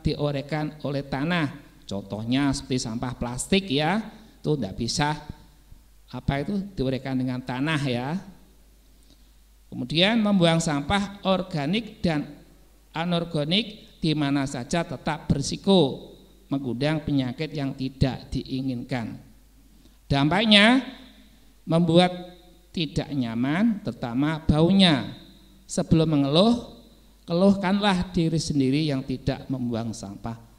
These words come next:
ke tempatnya. Jadi sampah baik itu yang organik yang bisa diolah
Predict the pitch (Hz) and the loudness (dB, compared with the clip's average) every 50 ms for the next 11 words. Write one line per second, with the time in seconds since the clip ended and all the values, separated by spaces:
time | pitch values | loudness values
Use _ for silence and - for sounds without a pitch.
0 | - - _ _ _ _ _ - _ _ - 127 120 - - 110 123 - - 98 | -20 -20 _ _ _ _ _ -20 _ _ -8 -8 -8 -8 -8 -10 -10 -10 -10 -12
1 | - - 107 104 98 92 92 98 123 - - 107 101 - 120 123 147 175 170 - | -12 -12 -12 -12 -12 -14 -14 -16 -18 -14 -12 -12 -8 -4 -2 0 0 -2 -4 -8
2 | - - - - - 120 113 117 117 123 123 123 - - - - - - 127 120 | -14 -18 -12 -8 -6 -6 -6 -6 -6 -6 -8 -8 -10 -18 -16 -4 2 2 4 4
3 | 120 120 120 120 - 127 120 120 117 113 113 127 120 - - - 107 110 127 156 | 2 -4 -6 -4 -4 -4 -2 -4 -6 -8 -8 -10 -12 -12 -12 -10 -4 0 2 2
4 | 175 - - - 127 123 113 - 123 - - 123 113 - - - - 117 120 131 | 0 0 -4 -8 -6 -6 -4 -6 -4 -4 -2 -4 -4 -6 -12 -18 -18 -16 -16 -14
5 | 127 127 | -16 -16